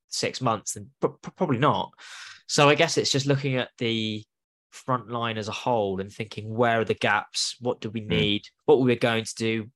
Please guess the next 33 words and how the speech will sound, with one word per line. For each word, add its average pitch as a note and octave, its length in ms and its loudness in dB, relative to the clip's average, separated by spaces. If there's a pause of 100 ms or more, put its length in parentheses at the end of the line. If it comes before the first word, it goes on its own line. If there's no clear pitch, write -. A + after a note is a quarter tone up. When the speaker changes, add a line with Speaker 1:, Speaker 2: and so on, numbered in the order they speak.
(120)
Speaker 1:
Should - 260 -4
we B2 80 -2
bring A2+ 220 -6
it - 100 -12
forward?" A2+ 540 -2 (640)
Uh, - 460 -12
and A#2+ 400 -6
how B2 260 2
can B2 140 -8
we A#2+ 80 -2
fill B2 160 0
this A2+ 160 -2
hole? G#2+ 160 -2
I A2 100 0
guess A2+ 140 -6
for - 100 -12
the G#2+ 80 -10
meantime, C3 400 -6
we've A#2+ 80 -8
got - 220 -8
Smith - 280 -4
Rowe B2+ 140 2
coming B2 220 -4
back. B2+ 160 -4
Like, F#2 120 -12
say, A#2+ 140 -8
Martinelli B2 460 -8
could - 140 -20
go B2 120 2
through A#2+ 220 -4
number A#2 240 -6
nine. B2 400 0 (480)
That, - 180 -2